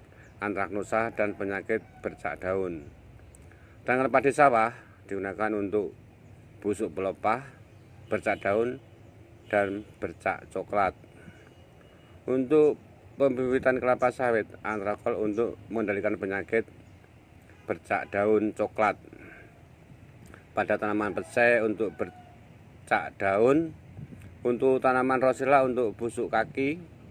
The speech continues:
untuk tanaman semangka adalah untuk penyakit antraknosa dan embun bulu.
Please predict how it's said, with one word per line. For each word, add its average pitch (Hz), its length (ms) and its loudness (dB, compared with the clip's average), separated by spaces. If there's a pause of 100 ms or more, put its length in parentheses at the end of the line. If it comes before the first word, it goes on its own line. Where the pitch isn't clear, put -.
(600)
untuk 113 160 -2
tanaman 120 320 2
semangka 117 400 0
adalah 117 160 4
untuk 110 320 -2
penyakit 110 400 -2
antraknosa 104 800 -2
dan 104 240 -2 (560)
embun 101 400 0
bulu. 104 560 -2